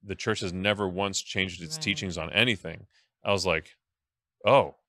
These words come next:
Speaker 1: well, I need to take another look at that."
Speaker 2: Yeah, yeah.
Speaker 1: Because of where I was morally, I was very annoyed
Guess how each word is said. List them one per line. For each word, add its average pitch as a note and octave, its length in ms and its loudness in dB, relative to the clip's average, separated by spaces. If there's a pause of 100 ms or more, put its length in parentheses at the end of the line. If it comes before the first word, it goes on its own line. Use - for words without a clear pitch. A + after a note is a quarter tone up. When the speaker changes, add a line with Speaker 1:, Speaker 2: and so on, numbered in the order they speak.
(220)
Speaker 1:
well, F2+ 100 0
I A2 40 2
need G#2+ 240 -2
to F#2 60 -12
take F#2 140 0
another F2+ 260 0
look G2+ 180 0
at D2+ 100 -10
that." F#2 300 4
Speaker 2:
Yeah, D3+ 400 -10 (160)
yeah. C#3+ 460 -14 (120)
Speaker 1:
Because C#3 220 0
of C3 80 0
where C3 120 12
I B2+ 60 12
was A2 240 8
morally, C3 640 8
I A2 80 8
was A2 200 2
very C#3 380 6
annoyed E2 460 2